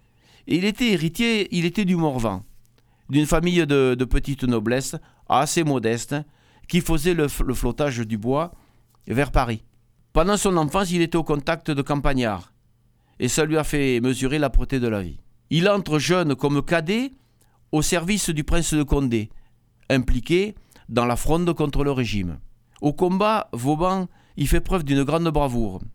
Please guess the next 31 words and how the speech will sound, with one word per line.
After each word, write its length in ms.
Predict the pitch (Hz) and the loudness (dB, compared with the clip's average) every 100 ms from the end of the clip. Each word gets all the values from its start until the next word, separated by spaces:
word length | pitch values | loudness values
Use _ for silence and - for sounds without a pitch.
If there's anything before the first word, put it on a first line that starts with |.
| - _ _ _ _ - | -20 _ _ _ _ -2
Il 160 | 127 | 2
est 60 | 156 | 2
blessé 280 | 156 160 175 | 2 2 2
à 60 | |
plusieurs 320 | 147 143 147 139 | 2 0 0 -2
reprises. 500 | 139 117 101 92 - _ _ _ _ _ - | -2 -2 -2 -6 -14 _ _ _ _ _ 2
Puis, 320 | - 175 190 - - - | 2 2 -2 -12 -20 -4
il 140 | 131 | 0
est 80 | 143 | 2
capturé 540 | 175 156 - 135 95 - - - | 2 -2 0 0 0 -4 -14 0
et 120 | 160 | 2
il 60 | 170 | 4
change 300 | - 180 151 | 4 2 2
de 140 | 156 | 0
camp. 300 | 139 101 85 - _ _ - | 0 -6 -8 -14 _ _ -2
Il 140 | 139 | 0
devient 300 | 131 139 131 131 | 2 2 2 2
lieutenant, 640 | 131 139 175 190 208 208 _ _ _ | 2 0 0 0 -2 -6 _ _ _
capitaine. 680 | - 101 156 - 190 196 190 - _ _ | -4 -4 -4 -2 0 0 -4 -12 _ _
À 160 | - 127 | -2 0
vingt-deux 580 | 143 202 190 170 160 170 | 0 0 0 0 0 0
ans, 120 | 208 | 0
il 160 | 180 135 | 0 2
est 100 | 147 | 2
ingénieur 400 | 147 160 156 131 | 0 0 0 0
militaire, 560 | 123 117 139 151 170 - _ - | -2 -2 -2 -4 -4 -10 _ 2
puis 360 | - 170 202 - _ _ _ _ - | 2 4 -2 -6 _ _ _ _ -4
commissaire 500 | 190 202 175 - 139 | 0 2 2 0 0
général 380 | 135 151 143 165 | 0 0 0 -2
des 80 | 147 | -4
fortifications. 800 | 139 - 139 131 117 107 85 | -6 -8 -8 -6 -6 -6 -10